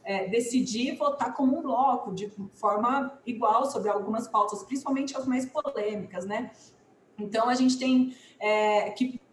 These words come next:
ter esses momentos separados. Então, a gente tem o momento da eleição e tem o momento pós-eleição do resultado que der o partido atuando. Na hora da aprovação de políticas, na hora de votar junto, primeiro você vai ter que ter uma conversa, você que é um parlamentar, você vai ter uma conversa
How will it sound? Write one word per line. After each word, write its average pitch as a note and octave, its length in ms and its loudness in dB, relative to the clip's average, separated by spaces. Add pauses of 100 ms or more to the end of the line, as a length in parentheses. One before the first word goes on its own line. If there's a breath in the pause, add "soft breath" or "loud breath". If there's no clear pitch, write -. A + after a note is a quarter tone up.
ter C#4 120 0
esses E4 260 2
momentos D4 480 2
separados. G#3 640 2
Então, A3+ 180 -2
a - 20 0
gente B3 220 0
tem C4+ 160 0
o D#4+ 40 0
momento C4 300 2
da G#3 100 0
eleição B3+ 360 0
e D4 80 -2
tem D4 140 -4
o - 20 -2
momento C4 460 -2
pós-eleição C4 920 0
do - 80 -6
resultado A3+ 520 -2
que C4 80 -8
der A3 160 -2
o G#3+ 60 -4
partido A#3+ 380 -6
atuando. F#3 520 -8 (280 soft breath)
Na B3+ 240 2
hora A3+ 160 4
da G#3+ 120 2
aprovação G3+ 500 -4
de F#3+ 100 -6
políticas, A3+ 600 -4
na G3+ 80 -4
hora G3+ 140 -2
de G3 100 -4
votar F#3+ 400 -4
junto, B3+ 540 -2 (280 soft breath)
primeiro A3+ 380 4
você G3 240 -6
vai F#3 180 -2
ter B3 380 0
que - 140 -2
ter F4 100 -4
uma C4 180 0
conversa, G3+ 680 -4 (160)
você G#3+ 280 -2
que A#3 80 -4
é - 20 0
um B3 100 -4
parlamentar, A3+ 600 -2
você F3+ 160 -10
vai F3+ 120 -4
ter A#3+ 180 -4
uma D#4 180 0
conversa A#3 480 -2